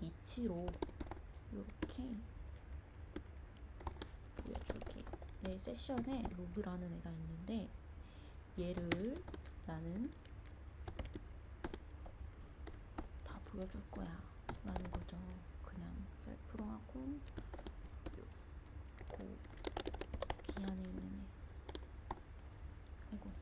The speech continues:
얘를 그냥 보여준다 라는 말이죠. 무슨 말이냐면, 이, 그냥 이거를 for loop으로 돌려서 그 각각의 메시지가 안에 있잖아요. 걔네들을, 이게 각,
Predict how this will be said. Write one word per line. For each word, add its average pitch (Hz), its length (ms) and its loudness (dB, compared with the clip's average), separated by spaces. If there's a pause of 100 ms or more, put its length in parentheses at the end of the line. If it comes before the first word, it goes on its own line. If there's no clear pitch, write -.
(800)
얘를 202 460 4
그냥 202 440 4
보여준다 170 540 0 (160)
라는 - 260 0
말이죠. - 320 -4 (500)
무슨 202 220 12
말이냐면, 180 440 8 (340)
이, - 40 2
그냥 202 220 10
이거를 185 320 8
for 311 280 6
loop으로 285 380 8
돌려서 175 600 6 (840)
그 175 260 4 (140)
각각의 247 640 8
메시지가 180 520 4
안에 156 200 4
있잖아요. 165 560 2
걔네들을, 185 760 6 (100)
이게 - 200 6
각, - 180 2